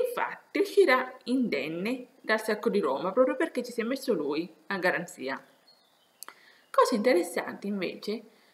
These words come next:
suo fratello Ranuccio, sempre figlio di Papa, di, del futuro Papa Paolo terzo e di Silvia Ruffini, si, si trova dall'altro campo, infatti impegnato nella difesa di Castel Sant'Angelo,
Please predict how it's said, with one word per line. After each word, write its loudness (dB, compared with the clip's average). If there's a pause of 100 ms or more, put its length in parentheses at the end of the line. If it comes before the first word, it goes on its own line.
suo 10
fratello 4
Ranuccio, -2 (720)
sempre 0
figlio 0
di -8 (120)
Papa, 0 (340)
di, -8 (140)
del -6
futuro 2
Papa 2
Paolo 0
terzo 0 (280)
e -8
di -8
Silvia 2
Ruffini, -4 (640)
si, 6
si -2
trova 6
dall'altro 6
campo, -2 (200)
infatti -4
impegnato 2
nella -2
difesa 0
di -6
Castel -6
Sant'Angelo, -4